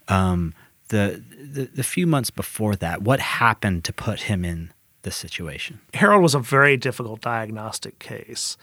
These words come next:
Speaker 2: Um, he had had a brain tumor, uh,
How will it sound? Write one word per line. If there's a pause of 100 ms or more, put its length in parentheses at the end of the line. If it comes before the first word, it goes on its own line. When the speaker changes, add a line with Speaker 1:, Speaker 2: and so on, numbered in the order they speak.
(340)
Speaker 2:
Um,
he
had
had
a
brain
tumor,
uh,